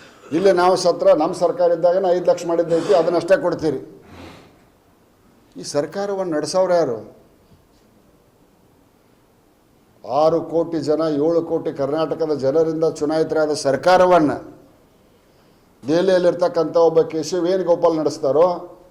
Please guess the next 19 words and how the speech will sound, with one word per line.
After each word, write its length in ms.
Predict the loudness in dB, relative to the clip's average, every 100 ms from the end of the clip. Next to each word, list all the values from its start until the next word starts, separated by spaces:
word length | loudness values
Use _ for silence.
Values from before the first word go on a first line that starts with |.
| _ _ _ _ _ _ _ _ _ _ -6
ಏನು 260 | -4 -2
ಕೇರಳ 260 | 2 4 6
ರಾಜ್ಯದ 360 | 4 4 4 6
ಒಬ್ಬ 260 | 6 6 6 6 4 -2 -16 -20 _ _ _
ಸಂಸದ 520 | -2 0 2 4 4
ನಡೆಸ್ತಾಳೋ 380 | 2 0 2 4
ಅನ್ನುವಂಥದ್ದು 960 | 4 2 0 0 4 4 4 2 -8 -20 -20 _ _ _
ನಾವು 160 | -2 0
ಪ್ರಶ್ನೆ 300 | -2 -4 -2
ಮಾಡ್ಬೇಕಾಗತ್ತೆ. 640 | 0 0 -2 -4 -6 -8
ಇದು 160 | -6 -6
ಕನ್ನಡಿಗರಿಗೆ 680 | -6 -4 0 0 0 -2 -2
ಮಾಡಿದಂಥ 540 | -2 0 0 -2 -2 0 2 0 -8 -20 _ _ _ _
ಒಂದು 400 | -6 0 0 0 0
ಘೋರ 280 | 2 4
ಅವಮಾನ 480 | 6 4 4 2 2
ಅನ್ನುವಂಥದ್ದನ್ನು 640 | 2 2 0 0 -2 -2
ನಾನು 140 | -4 -4
ಹೇಳ್ತೇನೆ. 380 | -4 -6 -12